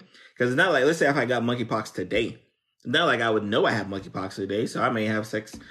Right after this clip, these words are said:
next week, may have sex the week after, then boom, all of a sudden the symptoms of monkeypox occur,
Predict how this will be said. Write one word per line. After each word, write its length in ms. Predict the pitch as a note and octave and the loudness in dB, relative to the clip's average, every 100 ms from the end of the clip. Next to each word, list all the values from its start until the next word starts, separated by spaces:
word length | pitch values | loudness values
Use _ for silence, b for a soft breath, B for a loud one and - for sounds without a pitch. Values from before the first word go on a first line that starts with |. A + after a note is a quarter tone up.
| B - | B -10
next 220 | E2+ F3 | -6 2
week, 200 | G3 D3+ | 2 2
may 120 | A#2+ | -2
have 160 | A2 A#2 | -2 -2
sex 220 | A2 G2+ | -6 -6
the 40 | |
week 160 | G2 A#2 | -4 0
after, 340 | G3+ G3 D3 | 2 2 2
then 320 | A#2 A2+ G#2+ A2 | 2 2 2 4
boom, 360 | G#3+ F3+ C#3+ | 4 6 2
all 180 | A2+ B2 | 0 -2
of 60 | B2 | -2
a 40 | |
sudden 340 | - G#3+ D#3+ | 0 0 0
the 80 | A#2+ | -2
symptoms 480 | A#2 F3 E3+ C#3+ A#2 | -4 -4 -2 -4 -2
of 80 | A2+ | -2
monkeypox 500 | A#2 A#2 - C#3 - | -2 -4 -4 -4 -4
occur, 380 | - G#3 D3 | 0 2 2